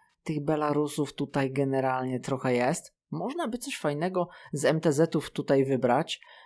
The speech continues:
mm, i po prostu zakupić na gospodarkę, na przykład ten. Całkiem spoko, siedemnaście tysięcy,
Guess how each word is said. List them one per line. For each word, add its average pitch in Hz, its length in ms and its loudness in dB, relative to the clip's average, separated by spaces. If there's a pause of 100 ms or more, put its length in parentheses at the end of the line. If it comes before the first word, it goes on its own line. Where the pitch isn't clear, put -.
mm, 147 240 0 (360)
i 165 300 -2
po 135 100 4
prostu 135 840 -2
zakupić 135 540 -4
na 123 240 0
gospodarkę, 123 640 -2
na 139 80 -6
przykład - 320 -10
ten. 123 320 -2 (340)
Całkiem 190 320 2
spoko, 131 560 -4
siedemnaście 135 640 0
tysięcy, 127 600 -4